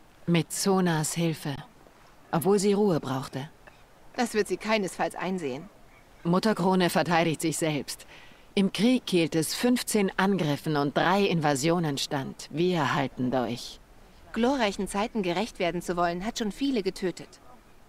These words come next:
Speaker 1: Du weißt es nicht, doch auch ich gewann eine Erprobung. Wie du lag ich sehr weit zurück, suchte eine Abkürzung. Es wurde sehr knapp.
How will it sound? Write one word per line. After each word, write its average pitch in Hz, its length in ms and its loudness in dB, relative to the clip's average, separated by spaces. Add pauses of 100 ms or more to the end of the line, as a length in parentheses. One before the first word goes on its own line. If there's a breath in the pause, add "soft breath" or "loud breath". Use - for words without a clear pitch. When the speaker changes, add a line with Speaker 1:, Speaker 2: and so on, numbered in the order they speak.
Speaker 1:
Du 196 140 4
weißt 233 280 2
es 165 160 -2
nicht, 147 320 -6
doch 180 140 0
auch 247 300 2
ich 262 200 -2
gewann 160 360 2
eine 156 160 2
Erprobung. 160 600 0 (560 loud breath)
Wie 156 160 2
du 226 280 6
lag 160 180 4
ich 151 140 0
sehr 185 180 4
weit 170 180 2
zurück, 185 280 2 (160)
suchte 165 280 0
eine 190 220 4
Abkürzung. 175 560 12 (580 loud breath)
Es 185 140 0
wurde 214 220 4
sehr 226 180 2
knapp. 247 240 0